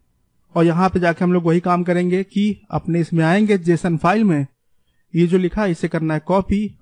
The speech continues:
आपको यहाँ पे डाल देना है, Language select करना है। तो ये जो है उर्दू वाले के लिए, तो मैंने उर्दू select किया यहाँ पर,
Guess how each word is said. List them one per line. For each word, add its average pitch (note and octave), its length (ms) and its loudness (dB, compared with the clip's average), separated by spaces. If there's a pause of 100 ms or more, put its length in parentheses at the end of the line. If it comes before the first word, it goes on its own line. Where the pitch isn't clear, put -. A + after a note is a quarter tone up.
आपको D3+ 300 -4
यहाँ D3+ 160 -2
पे D#3 100 -4
डाल F3 240 0
देना G3 200 0
है, G#3 160 -4 (420)
Language F#3+ 420 2
select E3 300 -4
करना D3 220 -2
है। C#3 60 -4
तो D#3 160 -2
ये E3+ 280 0
जो E3 200 0
है E3+ 80 2
उर्दू E3+ 360 0
वाले F#3+ 220 2
के F#3 120 -6
लिए, F3+ 160 0
तो E3 100 -4
मैंने D3 160 0
उर्दू D3+ 260 -4
select F3 300 -6
किया E3 200 -2
यहाँ D#3+ 200 -4
पर, F3 160 -2